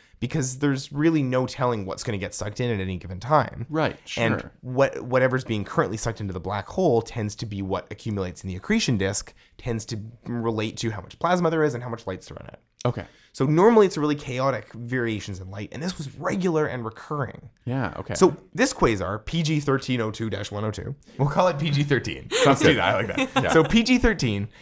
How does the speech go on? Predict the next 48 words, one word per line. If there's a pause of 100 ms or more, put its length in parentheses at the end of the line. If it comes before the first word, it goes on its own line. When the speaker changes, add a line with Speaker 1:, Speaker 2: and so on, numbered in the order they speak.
(140)
Speaker 1:
is
in
the
constellation
Virgo. (240)
Speaker 2:
Yeah. (520)
Speaker 1:
And
it's
about
three
point
five
billion
light
years
away
from
Earth. (140)
Speaker 2:
Whew. (640)
Speaker 1:
Long
way
away. (260)
Speaker 2:
Yeah. (240)
Speaker 1:
And
they
were,
they
were
observing
these
periodic
regular
changes
in
brightness.
Speaker 2:
Sure. (100)
Speaker 1:
Which
is
super
unusual,
right? (100)
Normally
Speaker 2:
Yeah.
Speaker 1:
it's,
normally
it's
totally
chaotic.